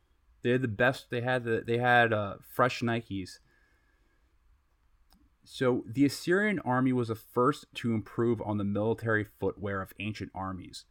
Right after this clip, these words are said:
The Assyrian soldier wore a knee-high leather jackboot with a th-, with thick leather soles, complete with hobnails to improve traction. The boot also had thin plates of iron sewn into front to provide it for protection for the shin.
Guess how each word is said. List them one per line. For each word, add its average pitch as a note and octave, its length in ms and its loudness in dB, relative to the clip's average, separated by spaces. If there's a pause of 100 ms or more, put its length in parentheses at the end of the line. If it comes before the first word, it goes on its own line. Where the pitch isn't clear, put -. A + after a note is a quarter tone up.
(340)
The A#2 100 2
Assyrian D3 420 2
soldier A2+ 640 2
wore G#2 320 -2
a G2 120 -8
knee-high G#2+ 640 0
leather G2 380 -4
jackboot A2 720 0
with G2+ 160 -8
a F2 100 -12
th-, - 280 -20
with G2 140 -8
thick - 480 -4
leather A2 320 0
soles, F#2+ 500 -2
complete - 580 -8
with G2+ 160 -8
hobnails G#2+ 680 0
to G#2 140 -4
improve G2+ 420 -4
traction. - 600 -2 (440)
The F#2 60 -8
boot B2+ 220 2
also C3 400 2
had G2 220 -2 (100)
thin C3+ 200 0
plates B2+ 400 -4
of G2 100 -10 (100)
iron B2+ 360 0
sewn G2+ 420 -4
into G2 200 -8
front - 420 -4 (100)
to - 80 -20
provide G2+ 460 -2
it A#2 180 -4
for G2 120 -8
protection A2 580 -4
for G#2+ 120 -4
the F#2 120 -6
shin. - 500 -10